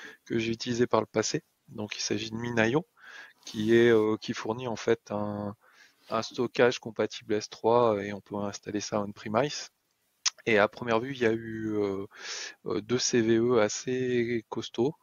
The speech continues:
euh, en dé-, euh, ça, en, en mars, euh, à première vue. Donc c'est quand même assez vieux, mais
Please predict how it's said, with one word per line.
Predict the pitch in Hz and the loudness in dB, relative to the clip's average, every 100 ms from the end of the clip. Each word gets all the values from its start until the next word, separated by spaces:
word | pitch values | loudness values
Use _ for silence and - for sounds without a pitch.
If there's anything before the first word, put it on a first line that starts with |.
| _ _ _ - | _ _ _ -14
euh, | 120 107 101 104 98 | -8 -2 -2 -2 -2
en | 98 98 98 104 _ _ _ _ | -2 -2 -4 -8 _ _ _ _
dé-, | 131 127 123 131 - - - - - _ - | 4 4 2 -2 -8 -8 -10 -12 -14 _ -6
euh, | - 110 104 107 107 104 104 104 101 - _ _ - - _ _ | -2 0 0 -2 -2 -2 -2 -6 -8 -14 _ _ -20 -20 _ _
ça, | - - 92 98 - - _ | -10 -4 2 2 2 -4 _
en, | - 110 107 | -6 -2 -2
en | - | 0
mars, | 104 117 - - - _ _ | 4 4 4 -6 -14 _ _
euh, | 101 104 104 104 104 104 101 104 | -6 -4 -2 -2 -2 -2 0 0
à | 104 98 | 0 -4
première | - 113 101 | -6 -4 -4
vue. | 104 139 | -4 -8
Donc | 107 | -6
c'est | - | -4
quand | 101 120 | 0 0
même | 135 | 2
assez | 120 120 | 0 0
vieux, | 113 156 | 0 0
mais | 143 107 98 98 | 2 2 0 -4